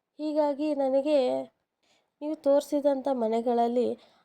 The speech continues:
ಅಂಥ ಖುಷಿ ಕೊಡುವಂತಹ ಮನೆ ಅಂತ ಯಾವುದೂ ಅನ್ನಿಸ್ಲಿಲ್ಲ ಸರ್. ಹೀಗಾಗಿ ನನಗೆ ಮನೆಗಳು ಯಾವುದೂ ಇಷ್ಟ ಆಗಲಿಲ್ಲ."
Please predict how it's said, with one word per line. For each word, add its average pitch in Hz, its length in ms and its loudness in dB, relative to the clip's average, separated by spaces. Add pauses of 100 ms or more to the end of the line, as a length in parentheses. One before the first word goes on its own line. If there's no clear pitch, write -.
ಅಂಥ 269 300 -6
ಖುಷಿ 277 400 -6
ಕೊಡುವಂತಹ 247 800 0
ಮನೆ 226 320 -4
ಅಂತ 233 380 -8
ಯಾವುದೂ 214 400 0
ಅನ್ನಿಸ್ಲಿಲ್ಲ 214 580 -4
ಸರ್. 202 260 -12 (520)
ಹೀಗಾಗಿ 269 540 -2
ನನಗೆ 240 640 -2
ಮನೆಗಳು 226 520 -2
ಯಾವುದೂ 214 320 -4
ಇಷ್ಟ 208 340 -6
ಆಗಲಿಲ್ಲ." 202 560 -8